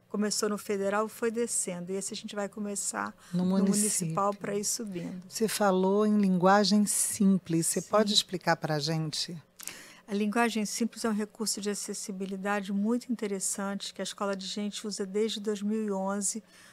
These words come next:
Speaker 1: quando eu fui dar uma palestra na Alemanha, e eu vi que durante a palestra as pessoas levantavam um cartazinho com alguma coisa escrita em alemão, que eu não sabia o que era, e depois me disseram, era linguagem simples.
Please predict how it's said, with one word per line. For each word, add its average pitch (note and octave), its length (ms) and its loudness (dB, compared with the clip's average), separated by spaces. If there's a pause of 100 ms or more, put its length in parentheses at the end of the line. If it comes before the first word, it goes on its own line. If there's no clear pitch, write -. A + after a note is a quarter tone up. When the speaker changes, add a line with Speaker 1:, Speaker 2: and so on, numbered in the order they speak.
(160)
Speaker 1:
quando G#3 160 -2
eu G#3+ 60 -4
fui - 140 -2
dar G3+ 120 2
uma G#3 120 -2
palestra F#3+ 560 0
na F#3 60 -4
Alemanha, F#3 500 -4
e G#3 60 0
eu G#3 180 0
vi G3 160 -6
que A3 120 -8
durante G3+ 360 -2
a G3 60 -8
palestra F#3+ 380 -6
as G3+ 100 -12
pessoas G#3+ 340 -6
levantavam G3+ 680 -2
um G3 40 -4
cartazinho G3+ 880 -4
com G3+ 140 -6
alguma G3 260 -2
coisa G3 260 -6
escrita G3+ 400 -8
em G3 40 -6
alemão, G#3 440 -2 (360)
que - 80 -12
eu G3 40 -4
não G3+ 80 -4
sabia F#3+ 380 -6
o F#3+ 40 -6
que - 140 -20
era, G#3 120 -2
e - 20 0
depois G#3 320 -4
me G#3+ 140 -2
disseram, F#3+ 520 -6
era F#3+ 200 -6
linguagem G3 640 -2
simples. F3 600 -10